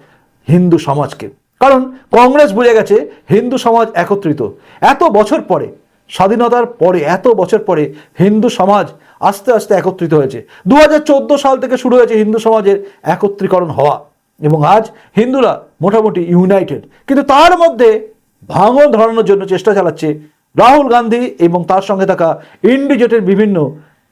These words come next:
মাধ্যম বা বিভিন্ন রাজনৈতিক দলগুলো। তারা চেষ্টা করে যাচ্ছে লাগাতার কি করে এই জোটকে, অর্থাৎ হিন্দু সমাজকে টুকরো করা যায়। আর টুকরো না করলে, divide and rule না করলে কিন্তু টেকা যায় না। তাই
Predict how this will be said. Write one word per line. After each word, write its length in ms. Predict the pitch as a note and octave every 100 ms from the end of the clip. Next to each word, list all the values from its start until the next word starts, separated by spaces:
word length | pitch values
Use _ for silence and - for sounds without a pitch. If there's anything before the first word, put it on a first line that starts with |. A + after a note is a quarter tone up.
| -
মাধ্যম 520 | G#2+ E3+ C#3 A#3 C#4+
বা 140 | F3+ C#3+
বিভিন্ন 480 | D#3 D3+ D3+ C#3+
রাজনৈতিক 500 | A#2+ D#3+ E3+ D#3+ D3
দলগুলো। 420 | A2 C#3 G#2 G2+ - _ _ -
তারা 140 | C4
চেষ্টা 280 | D4 E4+ F4+
করে 180 | F4 F4+
যাচ্ছে 200 | F4 E4+
লাগাতার 560 | B3 B3+ C4 G#3+ D#3+ -
কি 80 | A3
করে 380 | D4 F#3+ D#3+ - _ -
এই 140 | F3
জোটকে, 540 | C#3+ G#3+ A#3 - - -
অর্থাৎ 260 | E3 F3 - - _
হিন্দু 280 | G3 G#3+ F#3+
সমাজকে 540 | - G3 G3 G3 C#3+ C#3 _ -
টুকরো 260 | A3 G#3+ E3+
করা 220 | C3+ A#2
যায়। 160 | G#2 - _ _ _
আর 100 | - -
টুকরো 240 | G3 G#3
না 120 | G3 G3
করলে, 360 | A#3+ B3 C4 C4 _ _ - C3+
divide 340 | G3 B3+ B3+
and 180 | A3 F#3+
rule 200 | F3 F3
না 120 | E3+
করলে 280 | E3 D#3+ D3+
কিন্তু 220 | D3+ C#3+
টেকা 360 | - D#3 D#3+ C#3+
যায় 200 | A#2+ G#2
না। 140 | F#2+ _ _
তাই 240 | F#3+ D3+